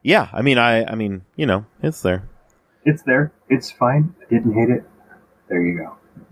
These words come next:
Speaker 1: Didn't, didn't hate it. Didn't have any notes <laughs> about it.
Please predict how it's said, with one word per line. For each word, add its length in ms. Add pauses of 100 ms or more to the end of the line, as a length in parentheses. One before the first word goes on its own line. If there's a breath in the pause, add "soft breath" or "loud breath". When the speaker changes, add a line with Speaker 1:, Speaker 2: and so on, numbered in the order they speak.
Speaker 1:
Didn't, 400 (300)
didn't 440
hate 240
it. 240 (320)
Didn't 560
have 300
any 220
notes 380
<laughs> 60
about 240 (100)
it. 120